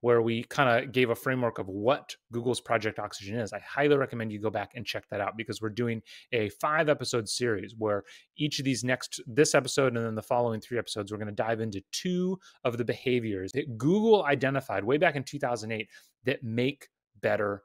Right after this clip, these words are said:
managers, that actually make great managers. And the two behaviors that we're gonna talk about today are, number one, that a good manager has to possess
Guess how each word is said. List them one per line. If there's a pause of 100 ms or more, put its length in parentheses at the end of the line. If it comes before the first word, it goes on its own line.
managers,
that
actually
make (200)
great (160)
managers. (400)
And
the
two
behaviors
that
we're
gonna
talk
about
today (280)
are,
number
one, (280)
that
a
good
manager
has
to
possess